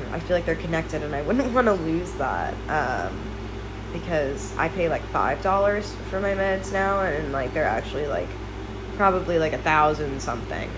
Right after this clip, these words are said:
I, who knows? Something ridiculous that I wouldn't be able to pay. And it's just, yeah, you know, it's just a lot. So that's, like, my main concern,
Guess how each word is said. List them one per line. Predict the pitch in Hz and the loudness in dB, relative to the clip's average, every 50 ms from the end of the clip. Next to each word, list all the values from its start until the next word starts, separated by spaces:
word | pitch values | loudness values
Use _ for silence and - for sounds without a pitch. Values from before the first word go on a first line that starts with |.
| - - - - - - - | -8 -8 -8 -8 -8 -4 -2
I, | - 160 160 | 0 0 0
who | 165 180 202 | 0 0 0
knows? | 190 170 156 139 120 101 131 - | 2 2 2 2 0 -2 -4 -4
Something | - 165 160 165 165 160 156 | -4 -2 -2 -2 -2 -2 -2
ridiculous | 147 143 - 135 120 - - 92 92 87 - - | -2 -2 -2 -4 -4 -4 -4 -4 -4 -4 -4 -4
that | - 143 | -2 -2
I | 143 | -2
wouldn't | 139 143 147 151 | -2 -2 -4 -4
be | 175 151 | -2 -2
able | 143 131 113 | 0 0 0
to | - - - | -2 -4 -6
pay. | - 156 - - 85 82 - - - - - - - - - 101 101 - - - - - - - - - - 52 - - - - - - - - - - - - - - - - | -4 -4 -4 -2 -4 -4 -4 -6 -6 -8 -8 -8 -8 -8 -8 -8 -8 -8 -8 -8 -8 -8 -8 -8 -8 -8 -8 -8 -8 -8 -8 -8 -8 -8 -8 -8 -8 -8 -8 -8 -8 -8 -4 2
And | - 226 233 233 220 233 233 214 214 220 214 - - - - - - - - - | 6 8 8 8 8 6 4 2 0 0 -2 -4 -4 -6 -6 -6 -6 -6 -4 -4
it's | 185 214 - | -4 -2 -2
just, | 240 233 - - - - - | -2 -2 -4 -4 -4 -2 2
yeah, | 220 214 160 123 104 - - - | 2 4 4 2 0 -4 -4 -4
you | 180 190 | 0 0
know, | 185 180 180 190 196 - - - - | 2 2 2 0 0 -4 -6 -8 -8
it's | - - - | -8 -6 -6
just | 196 185 - 165 | -6 -4 -2 -2
a | |
lot. | 156 143 131 123 107 - - - | 0 2 2 2 0 0 -4 -6
So | - - - 196 196 190 185 185 180 170 - - - - - - - - - - - - - - - - | 0 4 6 8 8 8 8 6 4 2 0 -6 -8 -8 -8 -8 -8 -8 -8 -8 -8 -8 -8 -8 -4 2
that's, | 208 208 220 214 | 4 4 4 4
like, | 240 240 233 | 2 0 2
my | 247 226 208 | 2 2 2
main | 190 165 165 165 165 | 2 0 0 0 -2
concern, | 165 180 170 160 - - 147 143 143 147 147 156 160 160 165 | -2 -4 -4 -4 -2 -2 -2 -2 -2 -2 -2 -4 -4 -4 -6